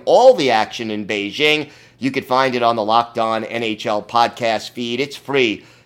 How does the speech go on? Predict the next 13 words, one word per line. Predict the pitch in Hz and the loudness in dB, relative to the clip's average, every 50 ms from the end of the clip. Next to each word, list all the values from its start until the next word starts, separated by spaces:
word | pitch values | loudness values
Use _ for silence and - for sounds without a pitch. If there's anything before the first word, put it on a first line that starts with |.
| _ _ | _ _
and | - 135 135 131 | -2 -2 0 0
available | 120 95 104 98 92 92 95 90 82 92 90 85 - - _ 104 | -2 -4 -4 -6 -6 -6 -8 -10 -10 -10 -12 -12 -14 -10 _ -2
on | 101 101 95 92 92 92 90 - _ | -2 0 -2 -2 -6 -8 -12 -12 _
all | 90 90 87 80 78 80 - | -10 -8 -8 -8 -10 -10 -12
platforms. | - - - 120 127 123 117 - - - 104 101 98 95 85 76 73 71 71 - - - _ _ _ _ _ _ _ _ _ _ _ | -16 -10 -4 0 0 0 0 -2 -8 -12 -10 -8 -8 -8 -8 -10 -14 -18 -20 -20 -20 -20 _ _ _ _ _ _ _ _ _ _ _
So | _ - 190 190 180 | _ 2 4 4 4
two | 180 - - 269 285 269 247 | 2 0 -4 -4 -4 0 2
games | 202 202 202 196 196 175 156 139 120 | 2 2 2 2 0 0 0 -2 -4
this | 143 160 160 151 123 | -4 -4 -4 -4 -4
weekend | 139 147 147 117 131 127 104 90 80 78 - _ _ _ _ _ _ _ _ _ _ _ | -4 -4 -4 -2 -2 -4 -4 -4 -8 -14 -20 _ _ _ _ _ _ _ _ _ _ _
for | - 139 139 | -6 -4 0
the | 139 135 | 4 6
Islanders. | 131 135 131 131 127 120 110 95 82 73 73 - - - | 6 6 6 4 2 0 -4 -6 -10 -14 -18 -20 -20 -20